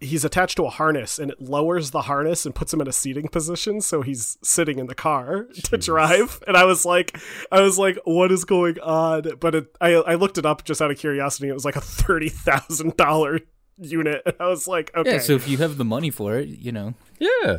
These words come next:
Speaker 4: sure, why not?
Speaker 2: Which, which I think we're gonna see, like, a dawn of new arcades, right? Because those are the people, a company can go and buy a couple of those and charge per use, and in, until it becomes consumer ready. Like,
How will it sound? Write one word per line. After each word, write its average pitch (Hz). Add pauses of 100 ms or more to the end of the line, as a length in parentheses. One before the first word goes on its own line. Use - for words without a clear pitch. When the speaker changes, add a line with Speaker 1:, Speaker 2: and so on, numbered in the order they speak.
Speaker 4:
sure, -
why 175
not? 214
Speaker 2:
Which, - (720)
which -
I 160
think 165
we're 160
gonna 160
see, 175
like, 120
a 110
dawn 107
of 98
new 104
arcades, 95
right? 98 (400)
Because 113
those 110
are -
the 101
people, 107
a 113
company 113
can 101
go 95
and 92
buy 113
a 98
couple 98
of 90
those 92
and 90
charge 98
per 98
use, 151 (500)
and 104
in, 113
until 120
it 117
becomes 101
consumer 113
ready. 67
Like, 101